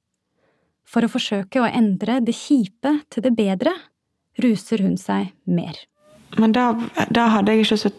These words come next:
Speaker 2: trygge venneforhold lenger, heller. Men jeg hadde jo liksom alltid noen jeg kunne drikke med, men jeg husker liksom at jeg følte meg litt sånn, ikke helt liksom trygg, eller jeg hadde liksom en del negative tanker fra før,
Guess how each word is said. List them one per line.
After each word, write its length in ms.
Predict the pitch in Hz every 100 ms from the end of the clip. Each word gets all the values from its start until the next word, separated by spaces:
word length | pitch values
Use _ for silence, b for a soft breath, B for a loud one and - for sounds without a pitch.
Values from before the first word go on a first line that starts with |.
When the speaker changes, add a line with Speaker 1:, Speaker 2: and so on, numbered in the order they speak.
| -
Speaker 2:
trygge 340 | 208 202 214
venneforhold 720 | 196 190 190 202 190 185 185 180
lenger, 400 | 180 180 202 208 - -
heller. 400 | 190 180 214 - B B B B B B 208
Men 120 | 214
jeg 80 | 214
hadde 180 | 196 220
jo 80 |
liksom 200 | 185 190 214
alltid 260 | 214 233
noen 240 | 208 208 208
jeg 80 | 208
kunne 240 | 190 185 185 196 - - - -
drikke 540 | - 202 190 - - 190
med, 220 | 185 -
men 160 | 196 196
jeg 100 | 208
husker 220 | - 208
liksom 260 | 202 - 208
at 100 | 214
jeg 120 | -
følte 340 | 202 190 -
meg 120 | 202 196
litt 120 | -
sånn, 200 | 196 190 202 B B
ikke 360 | - 208 - 220 -
helt 520 | 214 214 190 196 214 - -
liksom 340 | 190 202 196 196
trygg, 320 | - 208 202 - - - - 185
eller 460 | 180 180 180 190 - B B B
jeg 160 | - 202
hadde 240 | 202 190 196
liksom 380 | 175 185 202 180 - - -
en 140 | 190
del 240 | 190 185 185
negative 400 | 190 175 170 170
tanker 260 | 165 175 185
fra 80 | 175
før, 180 | 180 185